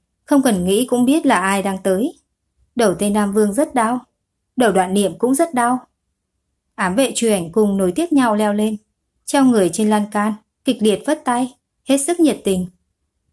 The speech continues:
Bọn họ vốn dĩ được Tần Thiếu Vũ phái tới bảo vệ Ôn Liễu Niên, nhưng vì ngày nào cũng chi chóe, chi chóe quá mức ầm ĩ, thực sự không ai có thể chịu đựng nổi.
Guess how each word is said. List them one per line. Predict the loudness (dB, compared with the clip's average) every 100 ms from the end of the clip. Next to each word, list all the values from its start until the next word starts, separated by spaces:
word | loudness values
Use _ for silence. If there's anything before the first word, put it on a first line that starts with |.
| _ _ -2
Bọn | 0
họ | 2 -2
vốn | 0 -2
dĩ | -2 -2 0
được | 0
Tần | 0 -2
Thiếu | -2 -2
Vũ | 0 0
phái | 0 -2
tới | 0 -2
bảo | 2 0
vệ | 2 -2
Ôn | -2 -2
Liễu | 0 2
Niên, | 2 2 -4 _ _ _ _ _ -2
nhưng | 2 4
vì | 2
ngày | 2 0
nào | -2 -2 -2
cũng | -2
chi | -2 -4 -2
chóe, | -2 0 -2
chi | -2 -2
chóe | -2 -2
quá | 0 0
mức | 0 0 0
ầm | -2
ĩ, | 0 -2 -4 _ _ _ _ _
thực | -4 0
sự | 0 0
không | -2 -2
ai | -2 -2
có | -4
thể | 0 -2
chịu | 0 -2
đựng | -2 -2
nổi. | -2 -2 -6